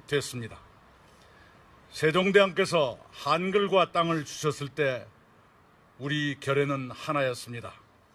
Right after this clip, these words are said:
그러나 세계 냉전은 결의와 땅을 두 동강 냈습니다. 조국 분단 칠십 년은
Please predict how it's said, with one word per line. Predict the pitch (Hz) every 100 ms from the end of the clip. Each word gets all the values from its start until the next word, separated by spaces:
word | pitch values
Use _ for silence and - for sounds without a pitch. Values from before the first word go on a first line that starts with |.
| _ - _
그러나 | 135 135 135
세계 | 117 - 151 160 185
냉전은 | 170 165 156 170 175 156 143 _ _ _ -
결의와 | 151 156 175 160 151
땅을 | 165 165 151 123 - _ _ _ -
두 | 135 143
동강 | 156 160 160 151
냈습니다. | 143 131 135 120 95 - _ _ _ _ _ _ _ -
조국 | - 139 135 143
분단 | 143 147 143 139
칠십 | - 156 -
년은 | 147 147 147 131 107